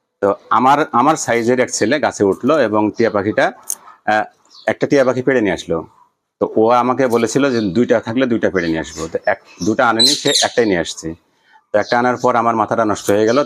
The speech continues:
ঠিক আমি তখন গাছে ওঠার মতো আমার এনার্জি ছিল না, বয়সে খুব ছোট। তারপর আমি গাছে উঠছি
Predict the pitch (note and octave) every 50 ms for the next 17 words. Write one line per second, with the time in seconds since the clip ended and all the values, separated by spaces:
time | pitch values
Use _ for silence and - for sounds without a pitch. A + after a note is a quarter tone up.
0 | - - - B2 G#2+ A2 G#2 A2 B2 A2 A#2+ A#2 B2+ A2+ G2+ G2+ G2 - A2+ A2+
1 | G#2+ A#2+ A#2+ A#2+ A#2 G#2+ A2+ A2+ G#2 G#2 G#2 F#2+ G2+ G2 F2+ F#2+ G2+ - - A#2+
2 | A2+ G2 E2+ D#2+ D#2 - - _ - _ _ _ _ _ _ F2 G2 G#2 G2+ -
3 | A#2 - B2+ A#2+ - - - A2+ G2 D#2+ E2+ D#2 - - - - - - - -
4 | G#2+ G#2 G2+ G#2+ A2 A2+ A#2 A#2 A2+ G2+ G2+ F#2 - A2 A2 G#2+ G#2+ - - D#3
5 | F3 C4 -